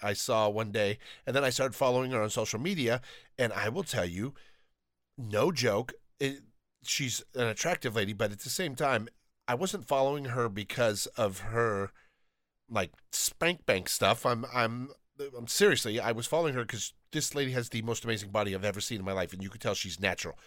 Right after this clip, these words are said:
She just works, works, works, super, super, super toned. I think that's super hot on a lady, and I followed her. Not like I was stalking her or anything like that, but I, I followed her thing, and it motivated me. It was like, "Man, look at her body. Her body is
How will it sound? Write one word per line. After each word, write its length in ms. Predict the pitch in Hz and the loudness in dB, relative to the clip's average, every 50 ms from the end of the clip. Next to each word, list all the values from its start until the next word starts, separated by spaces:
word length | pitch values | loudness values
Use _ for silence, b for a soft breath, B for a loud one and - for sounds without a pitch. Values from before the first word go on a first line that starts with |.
| b b b b b | b b b b b
She 140 | - 127 101 | -8 -6 -4
just 180 | 101 92 - | -4 -6 -6
works, 460 | 85 92 101 113 135 135 117 - - | -8 -10 -6 -2 -2 -2 -2 -2 -2
works, 180 | 131 120 110 - | -4 -4 -2 -4
works, 160 | 107 101 - | -4 -4 -2
super, 420 | - - - - 165 143 - 147 127 | -2 0 0 0 0 -2 -2 -4 -2
super, 360 | - - 143 131 123 131 120 | -2 -2 -2 -4 -4 -4 -6
super 260 | - 139 123 117 117 | -4 -6 -6 -8 -8
toned. 320 | 104 - 117 101 101 98 | -6 -2 0 0 2 0
I 60 | 101 98 | 0 -2
think 240 | - 117 101 - | 0 -4 -6 -4
that's 200 | - 82 - - | -4 -6 -4 -2
super 360 | - - - 180 156 - 131 120 | -2 -2 -2 -2 -2 -2 -2 0
hot 200 | 117 113 110 - - - | 0 -2 -2 -2 -4 -4
on 240 | 101 92 90 90 - - | -4 -4 -4 -6 -8 -8
a 240 | - 95 90 87 85 | -6 -4 -2 -2 -4
lady, 400 | 92 107 117 107 101 98 92 B B B B B B B B _ - | -2 -2 -2 -2 -2 -4 -6 B B B B B B B B _ -2
and 420 | 120 120 110 101 98 92 90 90 b b b b b b b b b _ _ _ _ - | 2 2 4 2 2 -2 -4 -6 b b b b b b b b b _ _ _ _ -2
I 80 | - 135 | -2 2
followed 300 | - 180 202 196 135 95 | 4 4 4 4 4 2
her. 140 | 80 76 80 | 0 -2 0
Not 200 | 101 127 147 131 | 2 2 4 4
like 220 | 113 110 101 - | 2 0 2 2
I 140 | 104 98 98 | 2 2 2
was 180 | 82 85 87 - | 0 0 -2 0
stalking 540 | - - - 160 143 139 - 147 143 139 | -2 0 2 4 4 6 4 2 -2 0
her 360 | 147 135 131 127 120 104 101 104 | 2 2 4 4 4 2 2 0
or 40 | |
anything 280 | 117 123 127 110 120 113 | 0 -2 -2 -2 -2 -2
like 180 | 104 101 101 - | -2 -2 0 2
that, 200 | 165 156 127 101 | 2 2 4 2
but 140 | 117 107 | 2 2
I, 100 | 104 104 92 - 101 | 2 0 0 -4 -2
I 180 | 101 107 95 82 - - _ _ _ | 0 2 2 0 -2 -12 _ _ _
followed 280 | - 87 87 92 110 117 | -2 0 0 0 -2 -4
her 60 | 123 | 2
thing, 260 | - 214 208 151 113 - 123 | 4 4 4 4 0 -4 -4
and 200 | 120 107 101 B B B B B B B - | -4 -4 -4 B B B B B B B -4
it 180 | 139 175 190 - - - - | -2 -2 -2 -4 -14 -14 -12
motivated 640 | 113 113 135 180 233 220 165 147 127 107 98 90 | -6 -2 0 2 2 2 2 2 2 2 0 -2
me. 60 | 95 | -4
It 60 | 95 | -6
was 120 | 101 - 104 | -6 -8 -8
like, 140 | 82 78 - 98 | -10 -12 -14 -18
"Man, 460 | 120 135 160 185 196 165 113 87 80 87 123 | -10 -4 0 0 0 0 0 -4 -6 -2 -2
look 200 | 190 202 - 202 | -2 0 2 2
at 200 | 135 - - - | 2 2 0 -4
her 120 | 95 80 80 - _ _ | -4 -4 -6 -14 _ _
body. 300 | _ 185 175 175 180 127 | _ -6 -4 -4 -4 -4
Her 160 | 101 107 - 117 | -4 -4 -6 -6
body 360 | 120 - 127 113 110 113 117 | -4 0 0 0 0 -2 -4
is 260 | 113 113 98 - | -6 -6 -6 -6